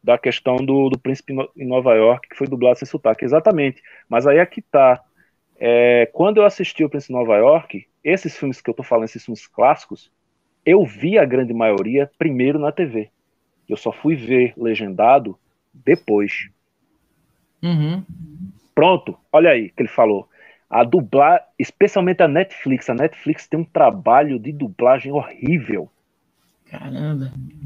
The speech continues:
Speaker 1: Horrível. Às vezes eu, eu tô na casa de conhecidos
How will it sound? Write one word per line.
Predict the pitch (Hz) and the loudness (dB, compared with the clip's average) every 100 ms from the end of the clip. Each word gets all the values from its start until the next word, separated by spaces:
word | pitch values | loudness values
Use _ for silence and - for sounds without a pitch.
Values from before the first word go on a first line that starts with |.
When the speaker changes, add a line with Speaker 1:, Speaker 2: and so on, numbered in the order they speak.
| 135 | -8
Speaker 1:
Horrível. | 127 170 151 202 139 117 110 | 0 0 2 -2 0 0 2
Às | 107 | 0
vezes | 131 160 | 0 0
eu, | 175 175 | 2 0
eu | 165 160 156 147 135 - | -2 0 2 2 -2 -2
tô | 135 139 135 123 113 | 2 6 6 4 0
na | 117 123 | -2 -2
casa | 123 120 | -2 -2
de | 113 113 113 110 | -4 -6 -4 -6
conhecidos | - 117 104 - 147 165 120 - | -8 -10 -10 -6 -4 -4 -8 -10